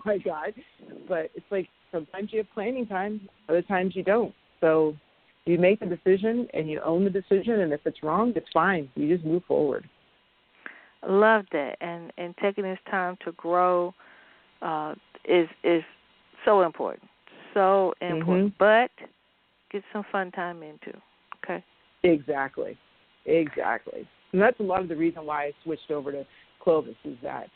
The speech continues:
Speaker 1: it gave me the ability to breathe. I think that
Speaker 2: Mm-hmm.
Speaker 1: at Fresno City I wasn't breathing. I was, I was, I always said I was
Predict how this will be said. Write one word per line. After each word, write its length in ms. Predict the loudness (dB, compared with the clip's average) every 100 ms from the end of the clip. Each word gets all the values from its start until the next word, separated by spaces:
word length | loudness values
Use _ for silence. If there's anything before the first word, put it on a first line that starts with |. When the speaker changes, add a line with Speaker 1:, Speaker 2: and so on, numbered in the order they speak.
| _
Speaker 1:
it 180 | -18 0
gave 240 | 4 4
me 120 | 4 0
the 100 | 0
ability 340 | 0 -2 -2
to 60 | -6
breathe. 320 | -6 -6 -6 -14 _ _ _ _ _ -8
I 100 | -2
think 200 | -2 2
that 160 | 2 4
Speaker 2:
Mm-hmm. 60 | 2
Speaker 1:
at 60 | 2
Fresno 320 | 2 2 -2 -2
City 180 | 2
I 80 | 2
wasn't 360 | 2 0 0 -4
breathing. 440 | -4 -4 -6 -10 -16 _ _ _
I 160 | 0 0
was, 180 | 0 -4 _ -16 -6
I 80 | -2
was, 160 | -2 -4 -8 _ _ _ 0
I 100 | 4
always 160 | 4 2
said 120 | 0
I 80 | 0
was 120 | -2